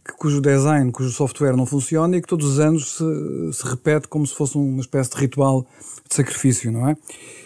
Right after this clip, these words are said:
Ehm, mas, e tem, e também me parece que, enfim, todos nós somos, eh, parte, porque isto é uma crise, eh, que não deixará santuários, não é? Portanto, nós, nós, eh, mesmo aquele discurso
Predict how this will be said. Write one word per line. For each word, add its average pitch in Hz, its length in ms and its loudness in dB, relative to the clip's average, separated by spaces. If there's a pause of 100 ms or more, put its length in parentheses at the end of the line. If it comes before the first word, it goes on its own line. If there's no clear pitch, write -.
(180)
Ehm, 147 680 4 (300)
mas, 226 220 2
e 294 120 0
tem, 185 200 2
e 156 100 2
também 139 220 4
me 160 100 4
parece 139 320 0
que, 151 300 0 (1300)
enfim, 131 240 0
todos 131 220 0
nós 139 280 2
somos, 120 760 -2
eh, 135 460 -8
parte, 127 400 -2 (200)
porque - 220 -12
isto 110 220 -10
é 113 80 -6
uma 113 160 -6
crise, 113 640 -4 (600)
eh, 139 320 -8
que - 80 -6
não 123 120 2
deixará 123 380 -2
santuários, 131 640 -2
não 131 220 -14
é? - 20 -10
Portanto, 120 360 -10
nós, 120 320 -6
nós, 120 260 -6
eh, 117 500 -8
mesmo 127 260 0
aquele 123 260 -2
discurso 123 540 -6